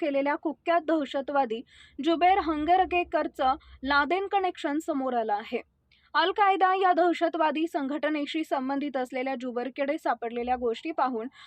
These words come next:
तपास यंत्रणांनाही धक्का बसलाय. महाराष्ट्र आणि इतर शहरांमध्ये मोठ्या दहशतवादी हल्ल्याचा कट रचण्याच्या संशयावरून जुबेरला अटक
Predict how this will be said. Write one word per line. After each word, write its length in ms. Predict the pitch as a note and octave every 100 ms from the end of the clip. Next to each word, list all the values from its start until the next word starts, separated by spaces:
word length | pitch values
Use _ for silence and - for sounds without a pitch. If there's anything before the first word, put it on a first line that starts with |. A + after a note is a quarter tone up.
| - -
तपास 340 | D#4 E4 F4 D4+
यंत्रणांनाही 760 | C4 C#4 D4 C#4 B3 A3+ C4
धक्का 340 | C4 C4 - A3
बसलाय. 360 | A3 - G3+ - - - - -
महाराष्ट्र 600 | D4+ F4+ F4+ F#4+ F#4 G#4
आणि 160 | G4+
इतर 260 | F#4+ - D#4+
शहरांमध्ये 640 | F4 F4+ F4 D#4+ D#4+ C#4+ D#4+
मोठ्या 300 | D4+ C#4 D4
दहशतवादी 680 | D#4 C#4 D4+ C#4+ D4+ C#4+ D4+
हल्ल्याचा 460 | D4+ A#3+ B3+ D4
कट 280 | C#4+ C4 C4
रचण्याच्या 580 | B3 - B3+ B3 C4 C4+
संशयावरून 720 | C4 A#3 A3+ C#4+ D4 D4+ D4+
जुबेरला 440 | B3 A#3 A#3+ B3+
अटक 240 | B3+ A3